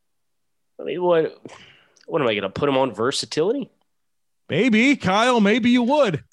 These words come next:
Speaker 1: Oh, okay. I see where you're going here. No, no, Saquon, uh, for his height, weight, speed, straight line direction, he does make some really good, uh, springy cuts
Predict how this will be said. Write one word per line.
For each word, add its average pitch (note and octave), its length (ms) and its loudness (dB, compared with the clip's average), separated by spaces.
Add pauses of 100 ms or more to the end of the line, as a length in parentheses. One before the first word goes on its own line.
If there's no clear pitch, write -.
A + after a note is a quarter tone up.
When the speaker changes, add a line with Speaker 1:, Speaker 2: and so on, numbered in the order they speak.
Speaker 1:
Oh, C#3+ 260 -2
okay. D#3 360 -4
I D#3 80 -8
see D3 160 -8
where C#3+ 160 -2
you're B2+ 100 -2
going A#2+ 220 -2
here. C3 260 -4
No, C#3 320 -6
no, C3 240 -4
Saquon, D#3 720 -2 (160)
uh, A#2 800 -6
for C#3 200 -4
his A#2 120 -2
height, D3 200 -2
weight, D3+ 220 -2
speed, A#2 560 -6 (680)
straight C#3+ 320 -4
line C3 260 -2
direction, G#2+ 760 -4 (400)
he - 320 -6
does B2+ 300 -2
make B2+ 180 -2
some A2 180 -4
really A2 300 -2
good, G2+ 380 -6 (1200)
uh, E2+ 200 -10 (100)
springy A#2 540 -6
cuts - 480 -4